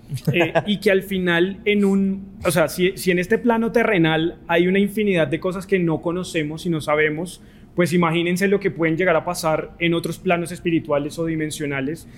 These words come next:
Eh, entonces, un grupo como el de ustedes, de verdad que esa inte-, o sea, esa integrabilidad que tienen y la información que cada uno de ustedes tienen, pues puede llegar a cier-, a, no, no llegar a ser un acierto absoluto, pero sí tal vez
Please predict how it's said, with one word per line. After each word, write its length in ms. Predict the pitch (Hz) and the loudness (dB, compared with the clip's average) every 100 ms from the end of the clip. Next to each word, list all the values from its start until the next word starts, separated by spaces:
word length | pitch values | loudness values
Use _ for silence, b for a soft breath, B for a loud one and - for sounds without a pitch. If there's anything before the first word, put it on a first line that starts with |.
| B B B | B B B
Eh, 160 | 156 160 | 2 2
entonces, 340 | 160 151 165 - | 0 -2 -4 2
un 120 | 190 | 4
grupo 280 | 185 196 190 | 6 4 4
como 200 | 208 196 | 2 2
el 100 | 185 | 4
de 80 | 156 | 2
ustedes, 420 | 131 147 143 151 | 2 2 4 4
de 60 | 175 | 2
verdad 260 | 180 147 139 | 2 0 0
que 320 | 156 165 175 - - 175 | 0 -2 -4 -16 -18 -4
esa 220 | 165 170 | -2 0
inte-, 340 | 170 170 185 190 | -2 0 -2 -2
o 60 | |
sea, 180 | 170 147 | -2 0
esa 320 | 165 170 180 196 | 0 2 0 2
integrabilidad 840 | 202 202 208 190 165 156 147 143 - | 2 4 2 2 2 2 2 0 0
que 100 | 165 | -2
tienen 460 | 180 180 185 208 B B B | 0 2 2 -2 B B B
y 80 | 185 | 2
la 80 | 175 | 2
información 520 | 160 165 156 139 147 | 2 0 -2 -4 -4
que 100 | 147 | -4
cada 180 | 175 175 | 2 2
uno 480 | 180 180 196 190 - - 170 | 2 0 -2 -6 -18 -12 -2
de 80 | |
ustedes 360 | 170 151 151 151 | 0 2 0 0
tienen, 300 | 175 185 208 | 0 0 -2
pues 140 | 170 - | -6 -4
puede 220 | 147 143 | -2 0
llegar 420 | 165 156 143 156 B B - | 2 2 2 -4 B B -4
a 60 | 156 | -4
cier-, 340 | 175 165 165 - | 2 0 0 -8
a, 140 | 160 180 | -6 0
no, 300 | 180 180 180 190 | 0 0 -4 -2
no 220 | 190 175 | -2 0
llegar 200 | 202 208 | 2 2
a 40 | 208 | 0
ser 160 | 214 | 0
un 120 | 208 | 0
acierto 680 | 214 233 - 196 196 196 196 | -2 -6 -4 -2 0 0 0
absoluto, 460 | 196 196 170 160 202 | 0 0 0 0 -2
pero 160 | 185 | -2
sí 160 | 170 165 | -2 -2
tal 160 | 156 156 | -2 -2
vez 320 | 180 185 | -4 -4